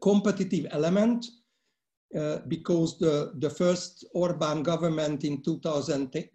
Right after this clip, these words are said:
ten came to power, uh, due to a democratic election. But the second and the third election of the same government in two thousand fourteen and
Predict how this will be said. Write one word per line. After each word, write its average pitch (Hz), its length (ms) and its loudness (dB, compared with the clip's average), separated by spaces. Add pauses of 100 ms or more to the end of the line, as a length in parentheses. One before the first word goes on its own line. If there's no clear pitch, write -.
(320)
ten 160 400 -2 (200)
came 180 240 2
to 170 160 -2
power, 165 500 2 (960)
uh, 143 280 0 (120)
due 170 180 2
to 175 120 2
a 147 60 4
democratic 165 500 0
election. - 580 -6 (280)
But 156 480 -2
the 160 240 -4
second 214 480 2
and 185 120 4
the 165 80 0
third 233 500 4
election 156 520 -2
of 147 200 -6
the 165 80 -6
same 165 340 -2
government 139 640 -4
in 135 160 -8
two 151 200 -6
thousand 151 300 -4
fourteen 196 540 0
and 131 180 -2